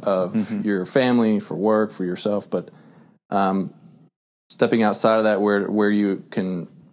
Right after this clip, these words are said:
Speaker 1: recharge and kinda break that routine for me is, I, um, it involves outdoors. So I, I enjoy exercising. A lot of my,
Speaker 2: Yep.
Speaker 1: a lot of my stress relief, if I'm in a funk or I need to get my thoughts aligned or clear my head mostly,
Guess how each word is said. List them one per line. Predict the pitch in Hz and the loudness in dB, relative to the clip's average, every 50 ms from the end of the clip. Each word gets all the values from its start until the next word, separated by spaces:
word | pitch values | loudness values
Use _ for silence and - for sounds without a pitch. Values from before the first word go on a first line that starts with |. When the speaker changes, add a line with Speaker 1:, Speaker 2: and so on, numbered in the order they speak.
| _ - | _ -6
Speaker 1:
recharge | - 104 98 98 - - 104 101 98 98 98 98 - | -2 -2 -2 -2 0 0 0 2 2 2 0 -2 -2
and | 92 | -4
kinda | 95 101 92 95 | -2 -2 -2 0
break | 95 101 95 92 | 0 -2 -2 -2
that | - 92 90 87 - - - - - - _ _ _ _ _ _ _ _ _ _ _ _ - | -2 -2 -2 -4 -4 -8 -18 -20 -20 -20 _ _ _ _ _ _ _ _ _ _ _ _ -8
routine | - 92 87 - - 117 113 110 104 101 98 92 | -6 -6 -6 -4 -2 0 0 2 0 0 -2 -2
for | - 113 | 0 2
me | 131 165 156 131 117 | 2 2 2 2 2
is, | 104 104 101 95 - - - - - - - - | 2 0 0 -2 -4 -8 -12 -14 -16 -16 -6 -2
I, | - 123 | 0 0
um, | 120 - 123 110 107 104 101 98 98 92 - - - - - - - - - _ _ _ _ _ - _ | 2 2 2 2 2 2 0 -2 -2 -4 -8 -12 -20 -20 -20 -20 -20 -20 -20 _ _ _ _ _ -12 _
it | - 117 117 | -2 0 2
involves | 123 120 120 123 120 113 110 107 101 - - - - | 2 2 4 4 4 4 4 0 -2 -6 -8 -8 -6
outdoors. | - 107 104 101 104 104 95 85 - | -2 -2 0 0 0 0 -2 -2 0
So | - 110 | 2 2
I, | 110 | 2
I | 107 110 120 123 | 2 2 2 2
enjoy | 123 117 120 110 | 2 4 4 4
exercising. | 104 104 104 - - - - 90 85 87 80 90 | 4 2 0 -2 -4 -4 -2 -2 -2 -4 -6 -4
A | 98 | 0
lot | 101 110 120 | 2 2 2
of | 117 113 | 4 2
my, | 107 107 101 101 - - - - - - - - - | 2 2 0 -2 -6 -12 -20 -20 -20 -20 -12 -6 -2
Speaker 2:
Yep. | - 107 | 0 2
Speaker 1:
a | |
lot | 139 175 | 2 2
of | 196 | 2
my | 170 127 | 0 -2
stress | - - - 113 113 135 - - | -2 -2 0 2 2 2 0 0
relief, | - 156 147 147 147 147 139 - - - - - - | 0 2 2 2 2 0 -2 -4 -10 -14 -12 -8 -8
if | 107 - - | -4 0 2
I'm | 127 143 147 135 | 2 2 2 2
in | 117 110 | 2 0
a | 95 | 0
funk | - - - 117 120 123 123 123 120 | -2 -2 0 2 2 2 2 0 0
or | 107 101 101 | 0 2 2
I | 107 | 2
need | 113 117 110 | 2 2 2
to | 104 | 0
get | 101 104 | 0 0
my | 101 101 92 92 | 0 0 -2 -2
thoughts | - - - 101 107 107 107 - | -4 -2 0 2 2 2 2 0
aligned | 110 107 104 107 107 107 107 104 101 | 0 2 2 2 2 2 2 0 0
or | 95 | -2
clear | 92 - - 113 110 | -2 -2 0 0 2
my | 104 101 98 | 2 0 0
head | 107 104 104 104 104 | 0 0 0 2 2
mostly, | 107 107 107 110 - - 110 107 107 104 | 2 2 2 0 0 0 0 0 0 -2